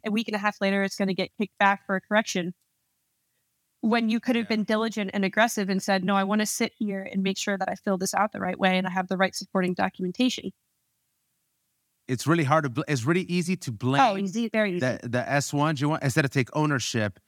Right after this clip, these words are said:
Speaker 2: and people, people miss that. And the other part, like you said, is so
Speaker 1: Yeah.
Speaker 2: emotional. If I have a pay problem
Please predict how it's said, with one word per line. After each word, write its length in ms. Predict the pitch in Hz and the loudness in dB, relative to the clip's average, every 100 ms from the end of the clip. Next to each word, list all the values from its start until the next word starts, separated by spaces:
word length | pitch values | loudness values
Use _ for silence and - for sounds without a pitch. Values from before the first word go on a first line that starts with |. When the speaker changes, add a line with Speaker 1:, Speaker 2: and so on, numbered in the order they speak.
| _ _ _ - | _ _ _ -4
Speaker 2:
and 360 | 127 127 120 - _ _ _ _ _ - | 0 0 0 -4 _ _ _ _ _ -2
people, 300 | 170 160 156 | 0 2 -2
people 360 | - 165 135 | 0 0 0
miss 220 | 117 151 - | 0 0 2
that. 160 | 110 | 2
And 160 | 110 113 | 2 -2
the 140 | 117 123 | 0 2
other 160 | 151 | 2
part, 340 | - 123 117 117 | 0 0 2 0
like 180 | 110 | -2
you 80 | 110 | -2
said, 200 | 113 123 | -2 -2
is 60 | 98 | -2
so 180 | - 135 | 0 0
Speaker 1:
Yeah. 40 | |
Speaker 2:
emotional. 600 | 110 - - 110 104 113 - | 2 0 -2 -2 -2 -2 -4
If 180 | 113 135 | -2 2
I 200 | 139 139 | 2 2
have 180 | 131 | 0
a 80 | 120 | 0
pay 240 | - 135 135 | 0 0 0
problem 580 | - 104 95 101 104 | 2 2 2 0 0